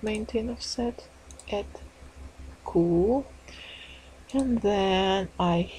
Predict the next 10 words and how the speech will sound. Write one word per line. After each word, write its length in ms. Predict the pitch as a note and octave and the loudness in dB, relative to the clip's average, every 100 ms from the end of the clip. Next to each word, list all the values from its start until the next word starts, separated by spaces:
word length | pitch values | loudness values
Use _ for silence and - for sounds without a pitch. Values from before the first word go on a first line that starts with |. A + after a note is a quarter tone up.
| - | -6
have 320 | F#3 E3+ E3+ F3 - - - - G3 - | 0 2 2 -2 -10 -20 -20 -18 -18 -4
this 300 | - - - | -4 -4 -4
one, 540 | G#3+ A3+ B3 C4 C4+ - - - - - - - - - - - - - - | -2 0 0 0 0 -4 -16 -20 -20 -20 -20 -20 -20 -20 -20 -20 -20 -20 -6
shift, 880 | - - - - B3 - - - - - - - - - - - - - | -2 2 4 6 6 6 -10 -14 -16 -18 -20 -20 -20 -20 -20 -20 -20 -18
select 720 | - - F#3+ F#3 F#3+ - - | -14 -2 0 2 2 -2 -4
my 240 | F3+ F#3 - - - - | -4 -4 -6 -10 -14 -2
hand 460 | F3 F3+ G3 D4 - - - - - - | 0 2 0 -2 -8 -16 -18 -20 -14 -4
and 460 | G#3 G#3 G#3 A3 - - - - - - - - | 0 0 -2 -6 -12 -18 -20 -20 -20 -20 -20 -18
constraint 960 | - G3 - - - G3 G3+ G3+ G3+ - - - | -10 -8 -6 -8 -6 -4 -2 -2 -4 -10 -16 -4
parent, 420 | - E3 - - | 2 4 2 -2